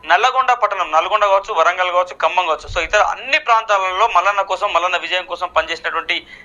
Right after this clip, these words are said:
కాంగ్రెస్ పార్టీ శ్రేణులు, మల్లన్న టీం సభ్యులు కొన్ని వందల సంఖ్యలో మల్లన్న విజయం కోసం పాల్గొన్నారు. ఈ క్రమంలో నల్లగొండ జిల్లాలో, ఎందుకంటే ఈ పా-, ఈ కాన్స్టిట్యుయెన్సీ ఏదైతే ఉన్నదో ఇది నల్లగొండ కాన్స్టిట్యుయెన్సీ కాబట్టి,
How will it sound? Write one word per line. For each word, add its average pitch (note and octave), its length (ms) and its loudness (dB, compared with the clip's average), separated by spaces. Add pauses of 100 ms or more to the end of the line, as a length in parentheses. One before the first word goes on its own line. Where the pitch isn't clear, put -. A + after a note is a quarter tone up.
(120)
కాంగ్రెస్ G#3 400 2
పార్టీ G3 200 2
శ్రేణులు, F#3 340 -4
మల్లన్న F3+ 300 2
టీం F3 220 -6
సభ్యులు D3+ 320 -8
కొన్ని D3+ 300 -10
వందల F#3+ 300 2
సంఖ్యలో F#3+ 520 -2 (340)
మల్లన్న F3+ 240 2
విజయం E3+ 260 -6
కోసం D#3 220 -8
పాల్గొన్నారు. - 600 -6 (920)
ఈ A3 140 0
క్రమంలో E3 680 0 (460)
నల్లగొండ C4 400 2
జిల్లాలో, F#3+ 280 -2
ఎందుకంటే A#3 300 -2
ఈ - 20 -6
పా-, F#3 360 2
ఈ A3 200 -4
కాన్స్టిట్యుయెన్సీ F#3+ 560 -2
ఏదైతే E3 280 -4
ఉన్నదో D#3 240 -2
ఇది F3 160 -6
నల్లగొండ F#3 440 2
కాన్స్టిట్యుయెన్సీ D3+ 460 -2
కాబట్టి, C3+ 540 -6